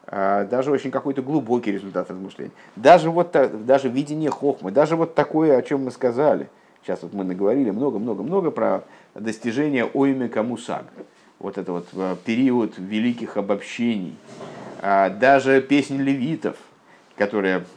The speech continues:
и, так я понимаю, являла собой образец такого обобщения. Э, и вот они ведут к наслаждению, но это наслаждение все равно, вот как ни крути, оно все равно будет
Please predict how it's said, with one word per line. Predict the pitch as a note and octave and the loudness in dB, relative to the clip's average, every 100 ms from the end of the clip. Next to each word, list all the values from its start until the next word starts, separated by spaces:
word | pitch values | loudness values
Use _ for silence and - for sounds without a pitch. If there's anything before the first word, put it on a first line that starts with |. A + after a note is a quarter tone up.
| - | -12
и, | G#2 F2+ - D2 | -12 -12 -16 -6
так | F#2 F#2 | -6 -4
я | E2+ | -6
понимаю, | G2 G#2 B2 A2 G2+ | -4 0 2 2 0
являла | G2 G2+ A2 G2+ | 0 2 2 0
собой | A2 G#2 A2 F2+ | -4 -2 -4 -4
образец | - A2 A2+ A2 B2 A#2 | -6 0 0 2 0 0
такого | G2+ G2 G#2 G#2+ | -2 0 2 2
обобщения. | G#2 G2 - G#2+ F#2 C#2+ - - - - _ _ - - _ - - | 2 0 -2 -4 -4 -6 -12 -20 -20 -20 _ _ -20 -20 _ -20 -8
Э, | A2 G2+ - - - | -2 -2 -2 -12 -10
и | D3+ D#3 A2 E2+ E2+ | 0 4 4 2 0
вот | F#2 | -2
они | F#2 F#2+ | -2 -4
ведут | F2+ F#2 D3+ E3+ | -4 -2 -2 -2
к | A#2+ | -4
наслаждению, | G#2+ G2+ G2 F#2+ F#3 F#3+ | -4 -2 -2 0 0 0
но | G#2+ | 0
это | B2 A#2+ | -2 -2
наслаждение | C3 C3+ F3+ F#3 A#3+ A3 D#3 | -8 -2 0 0 -2 -2 -4
все | - F3 | -2 0
равно, | G3 G#3+ | 0 0
вот | E3+ G3 | -2 0
как | F3 F3 | -2 -2
ни | D#3+ | -6
крути, | D#3+ D#3 D#3 G#2 | -4 -6 -4 -4
оно | A#2 C3+ | -4 -4
все | C3+ D#3+ | -4 -2
равно | F#3 G#3 | 0 0
будет | E3 D3+ B2+ | 0 -2 -4